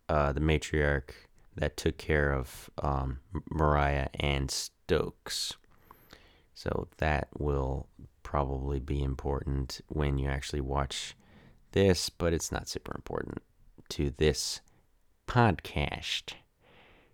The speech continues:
Okay. I've lost my place. Okay, and I believe the episode ends with Luke getting shot and it actu-, and, like, he actually bleeds. Dun, dun, dun. To be continued.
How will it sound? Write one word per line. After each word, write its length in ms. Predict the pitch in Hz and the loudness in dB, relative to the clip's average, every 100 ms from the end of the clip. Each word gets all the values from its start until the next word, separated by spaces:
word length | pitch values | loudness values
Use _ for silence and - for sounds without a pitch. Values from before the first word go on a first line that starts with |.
| - _ 101 | -20 _ 6
Okay. 920 | 101 - - 117 95 80 69 60 - _ - - _ - - - _ - | 6 4 0 4 4 4 0 -2 -6 _ -20 -20 _ -20 -18 -18 _ 2
I've 140 | 101 | 6
lost 280 | 92 87 - | 6 4 2
my 100 | 80 | 0
place. 580 | - 87 73 - - - _ _ - | 2 0 0 -4 -10 -14 _ _ 0
Okay, 220 | 123 123 110 | 4 8 8
and 100 | 92 | 8
I 40 | |
believe 240 | 113 165 | 10 10
the 100 | 113 | 10
episode 440 | 120 - 107 104 82 | 8 6 2 2 4
ends 400 | 98 101 98 90 | 2 4 2 2
with 340 | 92 92 82 - | 4 4 2 0
Luke 260 | 95 98 | 2 2
getting 280 | - 90 85 | 4 4 4
shot 420 | 78 - 90 87 - | 0 0 2 2 0
and 140 | 82 | -2
it 100 | 80 | 0
actu-, 360 | 73 78 - - | 0 0 -2 0
and, 320 | 85 78 78 | 2 2 2
like, 240 | 87 80 - | 2 0 2
he 120 | 87 | 0
actually 260 | 76 - | 0 -4
bleeds. 420 | 67 80 67 - - - - - - | 0 0 0 -8 -16 -20 -18 -8 2
Dun, 200 | 143 113 | 4 4
dun, 220 | 95 92 - | 0 0 6
dun. 720 | 160 151 151 147 151 151 143 - - - - - - | 6 8 6 6 4 4 0 -4 -20 -18 -18 -20 0
To 120 | 139 | 6
be 120 | 135 131 | 8 8
continued. 600 | 127 110 110 78 58 | 8 6 6 4 2